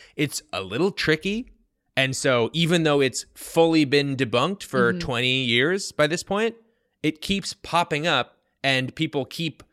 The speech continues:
Speaker 1: hearing it, not knowing why it's wrong. And so now they are reinfected all over again.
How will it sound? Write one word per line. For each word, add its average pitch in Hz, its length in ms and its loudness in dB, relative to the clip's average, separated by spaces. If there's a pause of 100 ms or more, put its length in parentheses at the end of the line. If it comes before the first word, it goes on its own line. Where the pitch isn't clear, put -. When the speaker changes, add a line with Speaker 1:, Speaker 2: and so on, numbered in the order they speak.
(120)
Speaker 1:
hearing 165 460 0
it, 101 240 0 (180)
not 135 320 -2
knowing 135 720 2
why 123 320 4
it's 113 300 2
wrong. 110 500 2 (160)
And 120 180 2
so 120 220 6
now 117 300 2
they 113 340 0 (400)
are 120 140 2
reinfected 113 680 0
all 82 160 0
over 80 240 -4
again. - 320 -14